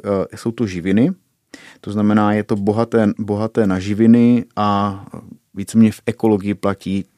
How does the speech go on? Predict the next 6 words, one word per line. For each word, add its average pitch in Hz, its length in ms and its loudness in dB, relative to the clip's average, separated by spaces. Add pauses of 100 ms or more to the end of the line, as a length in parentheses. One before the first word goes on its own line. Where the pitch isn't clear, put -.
čím 113 280 2
více 110 240 0
živin, 110 480 0 (720)
tím 113 440 6
menší 104 380 -2
bio-, 95 360 0